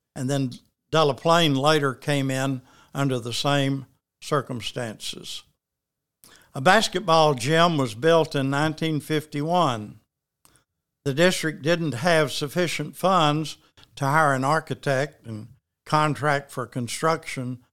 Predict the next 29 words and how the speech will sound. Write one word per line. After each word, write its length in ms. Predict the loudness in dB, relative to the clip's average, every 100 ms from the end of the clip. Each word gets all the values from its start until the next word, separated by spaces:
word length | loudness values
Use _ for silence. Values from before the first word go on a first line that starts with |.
| _
of 140 | -10 -6
the 100 | -6
gym, 560 | -4 -4 -2 -2 -4 -10 _ _ _ _ _
so 240 | 0 2
the 160 | 2 0
district 520 | 0 -2 -2 -8 -6
hired 340 | 0 2 2 2
Alan 400 | 0 2 0 -2
Fletcher, 720 | 0 0 0 -6 -6 -8 -10 _ _ _
a 60 | -2
local 400 | 2 2 0 -4
carpenter. 840 | 0 2 2 -4 -8 -6 -8 -10 _ _ _ _ _ _ _ -6
They 120 | -4
drew 220 | 2 6
up 200 | 6 6
their 200 | 0 4
own 240 | 4 2 -2
plans 840 | 0 2 2 0 -2 -4 -6 -12 _ -20 -18 -6
and 140 | 2
let 160 | 2 2
a 40 |
contract 800 | 0 2 4 2 0 0 0 -4
to 80 | -10
Pigeon 500 | -4 -4 -2 -4 -4
Thomas 500 | -2 0 0 -2 -2
Iron 400 | 0 2 2 -2
Company 460 | -2 -6 -6 -6
of 120 | -4 -4
Memphis 680 | -2 -4 -4 -10 -10 -12